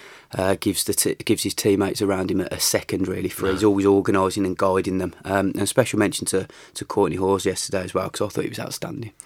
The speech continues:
Speaker 2: Yeah, he's been, he's been really good actually. The Norwich game o-, on Boxing Day, they fired a lot at us towards the end of that game, and he was the one who really stepped up when, when we needed him. And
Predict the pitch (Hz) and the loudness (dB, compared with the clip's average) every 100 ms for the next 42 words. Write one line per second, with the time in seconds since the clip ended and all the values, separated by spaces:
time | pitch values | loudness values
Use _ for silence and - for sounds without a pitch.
0 | - - 131 135 - 147 135 131 165 143 | -8 4 6 6 6 4 6 8 10 10
1 | 101 123 117 - 127 107 104 110 117 - | 10 10 8 6 4 6 8 8 6 6
2 | 117 117 113 107 85 101 90 110 - - | 6 6 4 -2 -2 -2 2 2 2 2
3 | 110 107 117 101 90 98 90 113 104 95 | 4 8 8 6 0 -2 4 6 8 8
4 | 98 107 113 104 - 107 104 113 104 101 | 6 6 2 0 0 2 4 4 4 4
5 | 107 98 110 117 98 98 101 92 104 95 | 0 2 4 4 4 2 0 0 2 4
6 | 98 95 98 95 - 107 - - 123 - | 6 8 6 4 0 -2 2 2 2 0
7 | 107 98 110 107 98 92 101 117 120 131 | -4 0 2 4 4 6 6 6 6 8
8 | 117 98 | 8 4